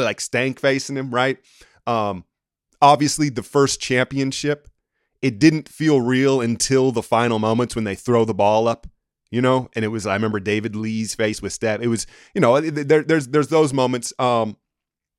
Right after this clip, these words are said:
Anthony Randolph dunking on Yao Ming. And there was a couple moments from him when we thought he was the guy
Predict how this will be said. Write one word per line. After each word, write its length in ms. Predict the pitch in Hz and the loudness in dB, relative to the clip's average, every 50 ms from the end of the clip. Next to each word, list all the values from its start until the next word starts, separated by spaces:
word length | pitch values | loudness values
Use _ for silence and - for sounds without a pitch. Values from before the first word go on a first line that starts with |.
| _ _ _ _ _ _ _ _ _ _ _ _ _ _ _ _ - | _ _ _ _ _ _ _ _ _ _ _ _ _ _ _ _ -4
Anthony 460 | 131 139 143 143 143 156 147 143 135 | 0 0 0 0 -2 -2 0 0 0
Randolph 840 | 110 110 117 120 120 120 123 120 123 123 123 127 123 - - _ _ _ _ _ _ - 95 | 0 2 2 2 2 2 2 4 4 4 4 4 0 -6 -16 _ _ _ _ _ _ -14 -6
dunking 440 | 92 117 120 117 117 - 120 110 107 | -2 -2 -2 -2 -2 -4 -4 -2 0
on 240 | 104 107 104 98 | -2 -2 -2 -4
Yao 260 | 92 95 101 104 104 101 | -4 -4 -2 -2 -2 -2
Ming. 460 | 95 92 92 95 98 101 104 113 113 _ _ _ _ _ _ _ _ _ _ - | -4 -6 -6 -8 -8 -10 -12 -16 -20 _ _ _ _ _ _ _ _ _ _ -10
And 100 | 110 107 | -8 -6
there 80 | 107 107 | -4 -4
was 100 | 107 98 | -4 -4
a 40 | |
couple 240 | - - 131 - 117 | -2 -2 0 0 0
moments 340 | 110 113 110 113 113 104 - | 0 0 0 0 -2 -4 -4
from 160 | - 107 95 | -6 -8 -8
him 260 | 90 90 110 110 110 | -8 -6 -6 -4 -4
when 240 | 110 101 95 98 95 | -4 -6 -6 -8 -8
we 120 | 98 107 101 | -10 -10 -8
thought 260 | - - 107 101 - | -4 -2 -2 -2 -2
he 140 | 92 107 101 | -4 -10 -8
was 160 | 95 92 78 | -8 -10 -12
the 100 | 101 95 | -12 -8
guy 380 | 87 101 98 101 101 101 98 | -4 -2 -2 0 -2 -2 -4